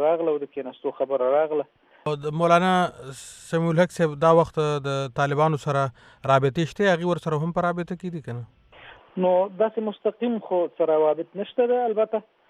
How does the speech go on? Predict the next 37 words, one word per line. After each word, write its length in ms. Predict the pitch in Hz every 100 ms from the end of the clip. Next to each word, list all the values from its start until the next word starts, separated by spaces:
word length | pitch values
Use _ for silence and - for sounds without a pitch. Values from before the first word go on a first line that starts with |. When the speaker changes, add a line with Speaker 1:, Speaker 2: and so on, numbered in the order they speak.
| _ 165 185
Speaker 1:
غیر 160 | 180 170
مستقیم 540 | - - 160 185 170
رابطه، 520 | 165 160 160 160 175 165 147
یو 100 | 139 135 123 113 139
احوال، 400 | 143 151 165 156 139
یو 60 | 127 143
خبره 300 | 139 156 139 135
کیدی 220 | 135 156 -
شي. 120 | 143
نن 100 | 143 -
سبا 220 | 135 143 -
خو 140 | 135 _ _ _ _ -
الکترونیک 640 | 143 147 165 160 160 143
زمانه 340 | 151 143 151 160
ده، 160 | 170 - _ -
خامخا 420 | 147 143 - 170
یو 100 | 151 123 - 135
پیغام 340 | 131 147 143
رسیدی 440 | 127 - 127 139 135
شي 80 | -
په 200 | - 131
هر 160 | 131 127 -
طریقه 300 | 117 113 113
چې 140 | -
وي. 140 | 107 - _ _ _ _ - 143
Speaker 2:
مولانا 280 | 143 151 160
صاحب 240 | 160 143 147 143 131 _ _ 139
د 160 | 131
چین 220 | 202 185 147
په 100 | 143
حواله 320 | 143 156 143
سره 160 | 151
هم 80 | 180
ویلي 180 | 151 135 127
دي 40 |
چې 100 | 135 127
هغې 160 | 139